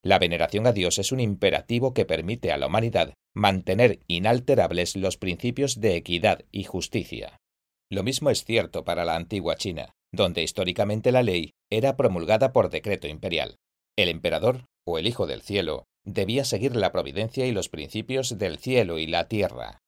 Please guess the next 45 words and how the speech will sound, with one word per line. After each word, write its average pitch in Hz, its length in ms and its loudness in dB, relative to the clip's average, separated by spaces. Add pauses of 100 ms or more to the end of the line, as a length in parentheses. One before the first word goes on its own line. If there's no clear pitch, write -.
(180)
Este 98 300 2
es 98 100 -2
el 123 140 4
Tao, 85 380 2
o 107 120 4
el 92 140 2
camino 117 320 0
impartido 90 540 2
por - 180 -2
Lao 107 180 4
Tse, 85 320 -4 (480)
y 107 200 4
el 98 80 6
emperador 98 440 2
amarillo, 95 500 0 (180)
Dong 127 260 4
Zhongzhu, 98 480 0 (180)
erudito 107 440 0
confuciano 104 560 0
de 107 100 2
la 82 120 0
dinastía 82 520 -2
Han, 82 240 0 (220)
quien 87 180 -2
dijo: 80 380 -4 (180)
"La 95 220 2
grandeza 87 500 0
del 73 240 -6
Tao 82 320 2 (180)
se 90 280 2
origina 85 480 0
del 76 160 -6
cielo. 76 420 -6 (240)
El 90 160 0
cielo 117 300 2
nunca 120 320 2
cambia 85 320 2
y 78 80 -6
tampoco 85 440 0
el 71 140 -6
Tao". 50 300 -8 (560)
En 98 160 0
la 82 120 0
antigua 85 440 -2
China, 78 460 -6